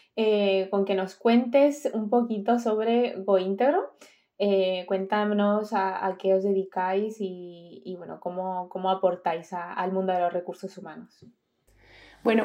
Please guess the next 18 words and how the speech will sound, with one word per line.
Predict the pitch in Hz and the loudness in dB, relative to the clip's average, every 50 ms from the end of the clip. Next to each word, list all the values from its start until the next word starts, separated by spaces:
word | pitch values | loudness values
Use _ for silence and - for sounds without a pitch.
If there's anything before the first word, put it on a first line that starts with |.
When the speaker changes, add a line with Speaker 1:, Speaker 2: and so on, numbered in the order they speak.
| 185 | 4
Speaker 2:
básicamente | 180 214 208 214 202 190 233 220 226 214 196 208 202 | 6 6 6 4 2 0 2 2 2 0 0 0 0
somos | 196 226 208 208 208 196 240 | 0 0 0 0 0 2 2
una | 240 226 226 226 | 4 4 2 2
plataforma | 233 233 233 233 202 190 - - 196 185 180 180 185 | 4 4 4 4 4 2 4 4 4 4 4 4 2
de | 202 | 2
Employee | 202 190 196 190 175 175 | 2 2 2 2 2 2
Experience, | 175 - - - 208 196 190 190 190 190 190 | 0 -4 -4 -2 0 2 4 4 4 2 2
como | 190 - 196 196 196 | 0 0 0 2 2
muy | 190 180 175 | 2 2 2
bien | 165 170 175 175 180 | 2 2 0 0 0
lo | 185 185 | 0 0
comentabas, | 190 190 190 190 190 190 190 170 170 175 196 233 247 240 | 2 4 4 4 4 4 4 4 6 6 6 6 4 2
enfocándonos | 214 208 196 190 196 190 190 196 180 175 175 180 185 196 196 190 190 | 0 -2 -2 0 0 0 2 4 2 4 2 0 0 0 0 0 2
en | 190 190 185 | 2 2 4
dos | 190 185 185 - | 2 2 0 2
frentes | - 190 190 190 190 190 190 190 - | 0 0 0 0 0 0 -2 -4 -4
principales. | - - 202 196 190 196 190 - - 180 175 180 196 202 196 - - | -4 -2 -2 0 0 -2 -2 0 0 0 2 2 0 -2 -2 -2 -4
Uno, | 202 208 196 202 214 247 269 | 0 0 2 2 0 0 -2